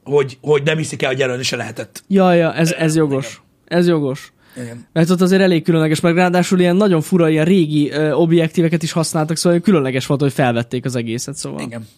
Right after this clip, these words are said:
Speaker 1: A vizuális effektusokból volt jelölve, ami ilyen, eh.
Speaker 2: Hát az meg, az meg jó kérdés, hogy miért.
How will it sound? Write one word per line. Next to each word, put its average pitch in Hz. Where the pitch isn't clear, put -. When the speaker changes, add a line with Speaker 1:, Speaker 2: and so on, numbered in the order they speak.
Speaker 1:
A 190
vizuális 160
effektusokból 135
volt 127
jelölve, 160
ami 151
ilyen, 143
eh. 196
Speaker 2:
Hát 165
az 156
meg, 156
az 156
meg 156
jó 131
kérdés, 123
hogy 143
miért. 139